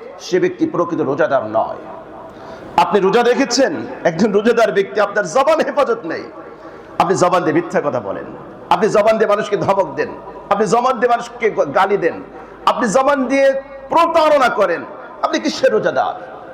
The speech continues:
এটা রোজাদারের পরিচয় হতে পারে না, প্রিয় ভাই, আমার কলিজার টুকরো ভাইয়েরা, এইটা রোজাদারের পরিচয় হতে পারে না। আপনি রোজা রেখে যদি আপনার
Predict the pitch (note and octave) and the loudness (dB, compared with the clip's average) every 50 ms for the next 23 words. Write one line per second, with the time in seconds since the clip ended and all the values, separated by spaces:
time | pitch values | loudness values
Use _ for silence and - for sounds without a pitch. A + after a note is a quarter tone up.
0 | - - - - - - - - - F#4 - C#4+ C4 C#4 C#4 C#4 C#4 C4 C#4+ C#4 | -18 -18 -18 -18 -18 -14 -4 0 0 2 2 2 2 2 2 2 2 4 4 2
1 | C#4 C4+ C#4+ C4+ C4 C4 - B3+ B3 - B3 A#3 A#3 A3+ G#3 G#3 A3+ A3+ G#3+ F#3+ | 2 2 2 0 0 0 0 0 0 0 0 0 0 0 2 2 2 2 0 -2
2 | - F3+ F3+ E3+ D#3 D3+ C3 D#3+ C#3 G#2+ - - - - - - - - - G#3 | -2 -2 -2 -2 -2 0 -2 -4 -4 -4 -10 -14 -16 -18 -18 -18 -16 -8 -2 0
3 | G3 G#3 G3 - G#3+ A#3+ C4+ G#3+ A#3+ G#3+ - - G3 D#3+ F#3+ F3 D3 - E3+ E3 | 0 0 2 2 0 0 2 2 2 0 0 -4 -4 -2 -2 0 2 2 2 2
4 | D#3 C#3+ B2 - - - - - - - - B3+ C#4 A#3 C#4 C#4 B3+ B3 B3 A#3+ | 2 0 -2 -4 -6 -12 -16 -16 -6 -2 0 0 0 2 2 4 4 4 4 2
5 | B3 B3+ A3+ G#3+ G#3 G#3 - G3 F#3 - E3+ D#3 B2 B2 B2 B2+ A2 - G2+ - | 2 2 2 0 0 0 -2 -2 -2 0 -2 -2 -2 -4 -6 -8 -4 -4 -4 -4
6 | - - - - - - - - - - - - - - - - - - - - | -4 -6 -12 -12 -14 -14 -16 -18 -18 -18 -18 -18 -18 -18 -18 -18 -18 -16 -14 -12
7 | - - - - - - - - - - E3 F#3 - - C#4 C4 B3 B3 G3 C4+ | -12 -12 -12 -14 -14 -14 -14 -8 -2 2 2 2 2 2 0 2 2 2 4 4
8 | C4 A#3+ B3 B3+ A3 C4 C#4+ C4+ G#3+ F#3 E3+ A3 - - - - - - - - | 4 4 2 2 2 4 4 4 4 2 2 0 0 -2 -4 -8 -8 -10 -10 -10
9 | - - - D#3+ C3+ B2+ G#3+ A#3+ A#3+ C4 C#4 C4+ B3 B3 - - A#3+ C4 B3+ | -10 -6 -2 -2 2 4 4 4 4 4 2 2 2 0 0 2 2 2 2